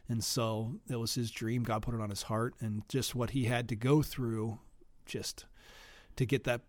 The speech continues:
to build, to get funds, to get backing at the government and all of that. And, and he did, he did an amazing job. They got roads,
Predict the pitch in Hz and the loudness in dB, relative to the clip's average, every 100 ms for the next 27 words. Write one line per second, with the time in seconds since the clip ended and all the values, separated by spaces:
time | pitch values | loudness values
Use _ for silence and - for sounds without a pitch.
0 | - - 113 131 127 - 131 - - - | -8 -4 -2 -2 -4 -2 -4 -4 -6 -6
1 | - - 143 147 139 139 - 110 101 95 | -4 0 2 4 6 4 2 -4 -8 -12
2 | - 113 139 - 123 120 101 - 104 131 | -8 0 0 0 -2 -2 -6 -6 0 2
3 | 143 135 135 117 117 123 120 117 120 120 | 4 4 2 0 0 0 2 0 0 -2
4 | 123 131 120 127 123 143 120 135 123 120 | -2 -2 0 2 2 2 0 0 0 2
5 | 131 117 131 151 113 113 107 117 123 135 | 2 2 2 2 2 -2 -2 0 2 2
6 | 131 | 0